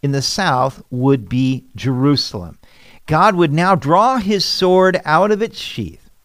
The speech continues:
The word sword is used nineteen times in this chapter, and both the righteous and wicked would be cut off.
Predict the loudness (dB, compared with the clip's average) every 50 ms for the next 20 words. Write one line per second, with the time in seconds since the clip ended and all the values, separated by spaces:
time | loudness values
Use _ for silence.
0 | _ _ _ _ _ _ _ -4 0 0 0 0 0 -4 -2 2 4 6 6 6
1 | 6 4 2 0 -2 -2 -2 -2 -2 -2 -2 -2 -2 -2 -4 -4 -4 -4 -4 -4
2 | -6 -8 _ -12 -8 -6 -4 -4 -4 -4 -6 -6 -6 -4 -4 -2 -2 -2 -2 -2
3 | -4 -6 -6 -6 -8 -10 -12 -10 -10 -8 -8 -10 -14 -16 -20 -20 -20 -20 -20 -20
4 | -20 -20 _ _ _ _ _ _ _ -20 _ _ -4 0 0 2 4 4 4 2
5 | 2 0 -2 0 4 4 4 4 2 2 -2 -4 -4 -4 -8 -6 -4 -4 -2 0
6 | 0 0 0 0 -2 -2 -4 -4 -4 -6 -10 -10 -2 0 2 2 2 0 -4 -6
7 | -8 -8 -8 -8 -8 -4 -2 0 2 4 4 2 0 -2 -12 -20 -20 -20